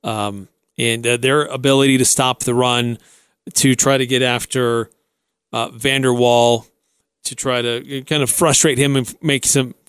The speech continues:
uh, force him into some mistakes. That'll be a real key, uh, I think, in this one. Uh, Utah State, interestingly enough, opened as three-point favorites. It moved up to five and a half.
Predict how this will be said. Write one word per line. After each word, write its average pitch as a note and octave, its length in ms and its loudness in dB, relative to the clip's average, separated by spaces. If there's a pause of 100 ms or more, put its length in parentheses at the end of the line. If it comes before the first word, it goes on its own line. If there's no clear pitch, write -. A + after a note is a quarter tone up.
(120)
uh, B2 140 -4
force - 400 0
him E3 80 4
into C#3 120 2
some B2 200 -2
mistakes. A#2+ 480 -2
That'll C3 160 -4
be B2+ 140 2
a A#2+ 40 2
real B2 200 2
key, A2+ 440 -2 (380)
uh, B2+ 160 0
I B2+ 100 0
think, A2 220 -2
in F#2+ 80 -4
this A2 240 0
one. D#2+ 200 -12 (360)
Uh, A#2 240 2
Utah E3 380 2
State, D#3+ 440 2
interestingly E3 560 0
enough, C3+ 320 0 (320)
opened G3 360 2
as D#3 240 2
three-point E3 600 2
favorites. C3+ 560 2
It D3 100 -4
moved D3 380 2
up D3 200 0
to - 180 0
five C#3 400 -2
and C#3 80 0
a A#2+ 60 -2
half. B2 420 -2